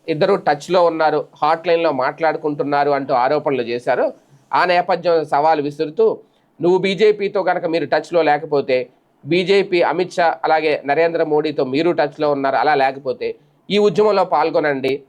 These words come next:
దీనికి మద్దతు ఇవ్వండి" అని ఒక సవాల్ విసిరారు. అంటే అనవసరంగా జగన్మోహన్ రెడ్డి కాంగ్రెస్ పార్టీని కిలికారని అనుకోవాలా? ఇప్పుడు ఒకవేళ మద్దతు ఇవ్వకపోతే కాంగ్రెస్ పార్టీ రేపు చేసే ప్రచారం ఏంటి? "బీజేపీతో లాలూచీ ఉంది జగన్కి" అనేది కాంగ్రెస్ పార్టీ ఖచ్చితంగా ప్రచారం చేస్తుంది.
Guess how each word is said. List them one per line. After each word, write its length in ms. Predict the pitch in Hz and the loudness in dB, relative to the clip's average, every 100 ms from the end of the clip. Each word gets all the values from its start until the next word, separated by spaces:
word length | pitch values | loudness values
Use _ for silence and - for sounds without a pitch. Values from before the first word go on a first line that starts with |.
| _ _ 156 | _ _ 0
దీనికి 280 | 208 220 | 2 2
మద్దతు 340 | 190 165 170 175 | 0 0 0 0
ఇవ్వండి" 340 | 147 147 143 | 0 0 -2
అని 160 | 147 180 | 0 0
ఒక 120 | 170 | 0
సవాల్ 360 | 165 170 170 139 | 0 2 2 0
విసిరారు. 380 | 123 - 101 - _ _ _ - | -4 -8 -10 -10 _ _ _ -4
అంటే 400 | 160 185 160 - | 0 2 2 0
అనవసరంగా 680 | 127 170 185 190 185 185 - _ _ _ _ _ _ _ _ - | 0 0 0 -2 0 0 0 _ _ _ _ _ _ _ _ -4
జగన్మోహన్ 520 | 147 170 180 170 175 | 0 2 2 2 2
రెడ్డి 360 | 170 165 165 - _ _ _ | 0 -2 -4 -4 _ _ _
కాంగ్రెస్ 400 | 160 165 175 175 | -2 0 -2 0
పార్టీని 320 | 165 156 170 156 | 0 0 -4 -4
కిలికారని 460 | 151 156 165 156 | -2 0 2 2
అనుకోవాలా? 560 | 139 139 139 123 123 - _ _ - | -2 0 2 2 0 -2 _ _ -6
ఇప్పుడు 200 | 208 214 | 0 2
ఒకవేళ 260 | 220 196 202 | 2 0 0
మద్దతు 300 | 190 180 190 | 0 0 0
ఇవ్వకపోతే 380 | 185 180 180 233 | 0 0 -2 0
కాంగ్రెస్ 420 | 196 190 202 196 | -2 -2 -4 -2
పార్టీ 180 | 175 180 | -2 0
రేపు 180 | 170 | -2
చేసే 260 | 165 170 170 | 0 -2 -2
ప్రచారం 400 | 156 151 160 156 | -2 0 0 2
ఏంటి? 380 | 151 143 143 - _ _ _ _ _ _ _ 151 | 0 0 0 -2 _ _ _ _ _ _ _ -2
"బీజేపీతో 800 | 208 208 208 202 202 190 269 - _ - | 0 4 2 2 0 0 -2 -4 _ -2
లాలూచీ 480 | 175 185 190 180 180 | 2 4 4 2 0
ఉంది 380 | 160 156 175 - | 0 0 -2 -2
జగన్కి" 520 | 156 160 156 143 139 - | 0 2 0 0 -2 0
అనేది 240 | 175 226 | 0 0
కాంగ్రెస్ 360 | 262 202 202 196 | 0 0 -2 -2
పార్టీ 180 | 180 233 | -2 -2
ఖచ్చితంగా 360 | 220 - 220 | -4 -2 -2
ప్రచారం 420 | 214 160 151 120 | 0 0 0 -2
చేస్తుంది. 300 | 104 - 90 | -6 -10 -16